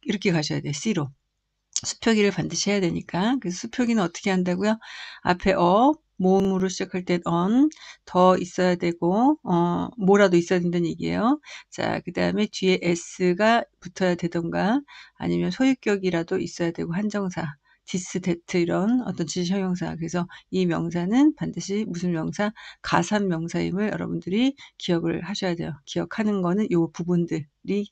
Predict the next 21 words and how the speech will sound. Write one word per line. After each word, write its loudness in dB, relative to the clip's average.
가산 -2
명사의 -4
표기다. -2
그래서 -4
불가산을 6
가산화하고 4
가산을 0
불가산화하고 0
물론 2
다 2
될 0
때도 0
있겠지만 0
명사가, -2
어, -2
그래서 -4
여러분들 -4
요런 2
거를 -2
좀 -10
정리를, 0